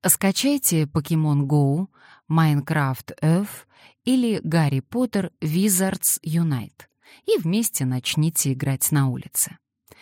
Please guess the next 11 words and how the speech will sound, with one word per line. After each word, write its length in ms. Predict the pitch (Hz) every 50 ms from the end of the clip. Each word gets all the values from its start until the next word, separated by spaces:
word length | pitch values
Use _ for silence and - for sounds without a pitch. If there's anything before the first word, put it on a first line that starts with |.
| - - _ _ _ _ _ -
Если 500 | - 170 165 185 214 208 - - 175 180
есть 400 | 180 175 170 160 170 135 - -
такая 340 | 151 139 - 147 139 139 139
возможность, 720 | 156 170 160 170 196 226 233 208 156 139 127 - - - - - - - - _
обсудите 640 | - 196 - - - 185 175 156 156 139 - - 139
с 140 | - - 147
ребенком 680 | 151 147 147 180 190 196 - - 151 135 135 131 127
приобретение 880 | - - 151 147 143 135 147 156 151 - - 180 190 196 185 170 151
системы 560 | 139 - - 156 139 - - 196 196 190 185 160
виртуальной 680 | 143 151 147 - - 147 147 147 143 139 143 147 147
реальности. 800 | 156 165 165 147 127 120 135 139 139 - - - - - -